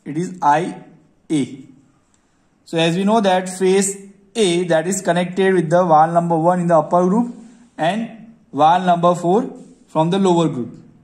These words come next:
It means there is positive current in phase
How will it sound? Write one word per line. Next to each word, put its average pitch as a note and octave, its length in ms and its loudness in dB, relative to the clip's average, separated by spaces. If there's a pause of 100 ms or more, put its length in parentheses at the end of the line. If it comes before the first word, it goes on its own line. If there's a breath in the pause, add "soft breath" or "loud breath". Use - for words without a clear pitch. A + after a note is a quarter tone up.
(220)
It D3 140 -12
means G#3 240 -2
there G3 140 -2
is G3+ 100 0
positive F#3+ 600 0
current G3+ 440 0 (1200)
in F#3 140 -4
phase F#3 460 0